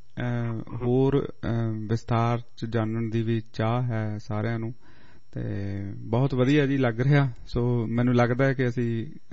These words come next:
ਕਿਤੇ ਨਾ ਕਿਤੇ ਆਪਣਾ ਜਿਹੜਾ ਫਰਜ਼ ਨਿਭਾ, ਅਹ, ਰਹੇ ਹਾਂ ਤੇ, ਅਹ, ਸ-, ਆਪਣੇ ਸਰੋਤਿਆਂ ਨੂੰ, ਅਹ, ਗੁਰਬਾਣੀ ਦੇ ਨਾਲ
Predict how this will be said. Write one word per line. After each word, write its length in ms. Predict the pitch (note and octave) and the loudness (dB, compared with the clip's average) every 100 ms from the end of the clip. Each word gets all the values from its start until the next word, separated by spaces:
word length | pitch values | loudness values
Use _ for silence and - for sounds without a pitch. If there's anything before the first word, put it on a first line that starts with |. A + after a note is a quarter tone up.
| A2+ - | -6 -2
ਕਿਤੇ 200 | B2+ C#3+ | 2 4
ਨਾ 140 | C#3 | 4
ਕਿਤੇ 380 | C3+ B2 A#2+ A#2 - - - - - - | 0 0 0 -2 -6 -14 -14 -14 -12 -4
ਆਪਣਾ 440 | A#2 - C#3 D3 | -4 0 2 4
ਜਿਹੜਾ 160 | C#3 C#3+ | 4 2
ਫਰਜ਼ 300 | - A#2 A#2+ | 2 2 2
ਨਿਭਾ, 420 | B2+ B2+ B2+ A2+ | 0 0 0 -2
ਅਹ, 440 | - - - A2+ | -6 -8 -4 -2
ਰਹੇ 260 | A2 A2+ B2 | 0 0 0
ਹਾਂ 160 | B2 A#2 - - | 0 -4 -8 -4
ਤੇ, 360 | A2+ A2+ A2+ | -2 0 0
ਅਹ, 680 | G#2 - - - - - A2+ | -2 -8 -14 -14 -6 0 2
ਸ-, 240 | - - A#2 - - | 0 -6 -8 -6 -8
ਆਪਣੇ 260 | - A#2 A2 | -2 0 2
ਸਰੋਤਿਆਂ 460 | B2 A#2 C3 C3 | 2 2 2 2
ਨੂੰ, 200 | B2+ B2+ - - - - | 0 -4 -8 -12 -14 -10
ਅਹ, 400 | - A2+ A2 G2+ - - - - - | -6 -4 -2 -4 -8 -12 -14 -12 -8
ਗੁਰਬਾਣੀ 500 | A2+ B2 A#2 A#2+ C3 | 4 4 6 4 4
ਦੇ 100 | C3+ | 0
ਨਾਲ 340 | B2+ A#2+ A2 | 0 -2 -4